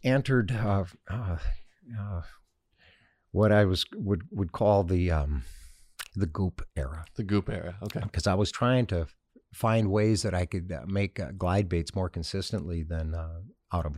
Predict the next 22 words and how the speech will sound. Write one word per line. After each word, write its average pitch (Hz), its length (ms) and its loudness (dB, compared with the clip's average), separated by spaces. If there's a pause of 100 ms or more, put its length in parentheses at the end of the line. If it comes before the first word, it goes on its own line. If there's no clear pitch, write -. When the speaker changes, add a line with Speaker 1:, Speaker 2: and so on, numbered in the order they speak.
Speaker 1:
wood. 92 380 0
The 92 60 -8
problem 107 360 2
with 85 180 -2
wood 92 220 0
is 80 120 -2
the 85 100 -6
specific 87 540 -4
gravity 85 460 0
varies 82 420 0
so 101 120 0
much 92 360 0
from 76 160 -4
tree 98 240 0
to 90 100 0
tree 95 400 -2 (300)
or 95 160 2
even 90 240 2
within 87 260 0
a 87 60 -2
single 92 360 -2
tree. 104 480 0